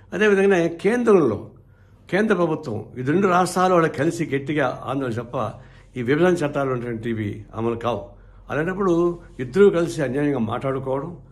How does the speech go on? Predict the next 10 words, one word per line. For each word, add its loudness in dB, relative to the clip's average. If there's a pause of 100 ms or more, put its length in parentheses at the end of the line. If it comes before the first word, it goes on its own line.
(500)
ఎవరి 6
హక్కులను 2
వాళ్ళు 6
కాపాడుకుంటాం, -4 (640)
ఎవరి 4 (420)
రైట్స్ 0
వాళ్ళు 0
కాపాడుకోవచ్చు, -6
తప్పేం -8
లేదు. -8